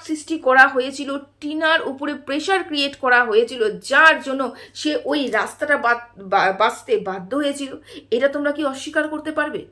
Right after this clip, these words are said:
এটা কিন্তু অস্বীকার করতে পারবে না, কারণ একটা মেয়ে পাঁচটা বছর ওখানে সংসার করেছে, সংসার করেছে, একটা সন্তানের জন্ম দিয়েছে,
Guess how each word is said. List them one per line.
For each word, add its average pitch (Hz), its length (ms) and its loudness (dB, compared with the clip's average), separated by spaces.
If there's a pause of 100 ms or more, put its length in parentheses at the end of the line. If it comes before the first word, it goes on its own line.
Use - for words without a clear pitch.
(260)
এটা 254 200 0
কিন্তু 285 260 -6
অস্বীকার 277 340 -4
করতে 269 240 -6
পারবে 247 240 -2
না, 214 120 -4
কারণ 294 520 4 (440)
একটা 285 480 2
মেয়ে 277 540 -2 (200)
পাঁচটা 294 560 4
বছর 254 520 -2
ওখানে 330 280 -6
সংসার 302 520 -4
করেছে, 320 800 -2 (500)
সংসার 302 600 2
করেছে, 349 520 -4
একটা 311 220 2
সন্তানের 302 580 -2
জন্ম 277 340 -2
দিয়েছে, 320 720 0